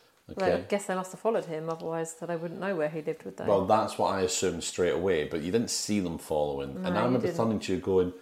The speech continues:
Speaker 2: "How do they know where Sean lives? How did they
Speaker 1: Yeah.
Speaker 2: find him? He just rode off on a bike. He's some random guy." But we find out why later.
Speaker 1: They must have followed him, 'cause they were there s-,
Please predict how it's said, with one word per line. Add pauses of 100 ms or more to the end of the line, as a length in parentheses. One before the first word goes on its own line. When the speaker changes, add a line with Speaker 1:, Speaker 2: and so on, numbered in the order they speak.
(300)
Speaker 2:
"How
do
they
know
where
Sean
lives?
How
did (140)
they
Speaker 1:
Yeah.
Speaker 2:
find
him?
He
just
rode
off
on
a
bike.
He's
some
random
guy." (760)
But
we
find
out
why
later. (580)
Speaker 1:
They
must
have
followed
him,
'cause
they
were
there
s-,